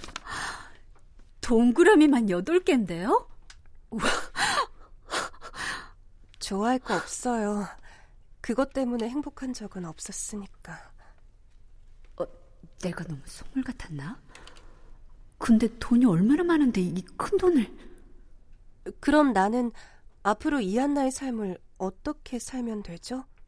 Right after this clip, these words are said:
Speaker 1: 아, 그게 역할이 너무 많아서. 특히 문제는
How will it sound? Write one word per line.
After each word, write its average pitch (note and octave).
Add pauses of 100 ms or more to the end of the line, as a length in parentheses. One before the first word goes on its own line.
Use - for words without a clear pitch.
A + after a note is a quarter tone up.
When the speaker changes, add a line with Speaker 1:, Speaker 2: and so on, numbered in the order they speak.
(760)
Speaker 1:
아, C4 (320)
그게 C4+ (1400)
역할이 A3
너무 A3
많아서. F#3+ (880)
특히 C#4+
문제는 A3+